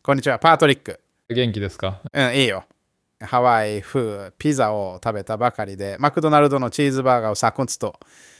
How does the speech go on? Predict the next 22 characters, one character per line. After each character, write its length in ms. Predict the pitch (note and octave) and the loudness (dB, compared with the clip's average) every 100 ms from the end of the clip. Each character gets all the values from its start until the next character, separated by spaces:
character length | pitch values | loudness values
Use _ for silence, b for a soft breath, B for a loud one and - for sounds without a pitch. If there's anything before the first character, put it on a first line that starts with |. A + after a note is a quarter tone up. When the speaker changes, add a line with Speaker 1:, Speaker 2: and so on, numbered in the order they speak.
| b b b | b b b
Speaker 1:
ハ 140 | _ C3 | _ -2
ッ 100 | - | 2
ペ 140 | B2+ | 2
イ 60 | A#2 | 2
セ 140 | - | 0
ッ 60 | B2 - | -2 -2
ト 200 | A2 G2+ | -6 -6
を 80 | F#2 | -6
食 100 | A2 | -6
べ 80 | A2 | -6
ま 120 | A2 | -6
し 120 | - | -10
た。 160 | - - | -12 -14
あ 60 | - | -10
な 120 | A#2 | -6
た 100 | A#2+ | -4
は 80 | G#2+ | -2
ど 140 | A#2 | -2
う 20 | G#2+ | -4
で 80 | |
す 100 | F#2+ | -6
か？ 240 | - D#2+ | -12 -14